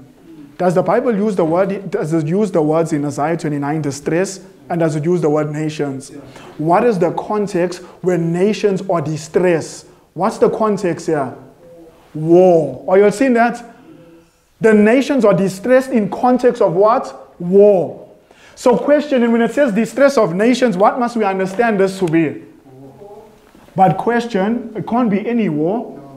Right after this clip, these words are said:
It says a war that brings what? Perplexity. Now, what does that word perplexity mean? Yes, distress of nations. What distress nations is war. But it says it's a war with perplexity.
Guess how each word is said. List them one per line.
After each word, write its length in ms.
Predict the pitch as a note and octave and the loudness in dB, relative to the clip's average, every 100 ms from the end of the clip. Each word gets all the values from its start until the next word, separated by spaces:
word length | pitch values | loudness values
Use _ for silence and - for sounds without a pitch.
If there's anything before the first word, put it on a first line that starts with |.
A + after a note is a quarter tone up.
| - _ _ | -20 _ _
It 140 | F#3+ | -6
says 260 | - B3 A3+ | 0 0 0
a 120 | G3+ F3+ | 2 4
war 280 | E3 G#3+ | 4 2
that 200 | G#3 D#3+ | 2 -2
brings 300 | D#3 G3+ G3+ | -2 -2 0
what? 400 | E3 F3 E3+ - - - - - _ | 2 0 0 -6 -18 -20 -20 -20 _
Perplexity. 1080 | - E3+ - A#3 A3+ A3+ - D#3+ - D3+ C3 - - - _ _ - - - - - | -8 -8 -8 -2 -2 -2 -4 -6 -4 -6 -6 -8 -14 -20 _ _ -20 -20 -20 -14 -2
Now, 340 | F#3 F3 - | 4 4 2
what 340 | E3+ F3+ C#4+ | -2 -2 -2
does 160 | C4+ A3+ | -2 -2
that 140 | F3+ | -2
word 240 | D#3 F3 F#3 | 0 -2 -2
perplexity 600 | - C#3 F#3+ F#3 D#3+ E3+ | -6 -6 -8 -8 -6 -6
mean? 480 | D3 D#3+ C#3 A#2 - - _ _ _ _ _ _ _ _ - _ | -4 -6 -6 -10 -16 -20 _ _ _ _ _ _ _ _ -20 _
Yes, 320 | G#3+ F#3+ C4 - | 2 4 4 4
distress 420 | G3+ G3+ A#3+ A#3+ | 2 4 2 4
of 200 | F#3+ E3 | 0 2
nations. 340 | G3+ A3 F#3+ | 0 0 0
What 220 | F3 B3+ | 0 0
distress 500 | B3 G#3+ A#3 A#3 A3+ | 0 -2 0 0 0
nations 380 | F#3 G3+ G#3 F3+ | 0 0 0 -4
is 120 | D3 | -6
war. 480 | C#3+ D#3+ E3+ D3+ - - - - - | -4 0 0 0 -8 -18 -20 -20 -8
But 140 | G#3+ G#3+ | 0 4
it 120 | G#3+ | 4
says 240 | C4+ C4+ | 2 2
it's 140 | G3+ G#3 | 2 2
a 40 | |
war 380 | G3+ G3+ B3+ A#3+ | 2 4 4 4
with 240 | G3+ G#3 G#3+ | 2 0 -2
perplexity. 1080 | G3+ - G#3+ A#3 A3 - F3 - D#3 C3 | -8 -8 -6 -4 -4 -6 -8 -6 -10 -10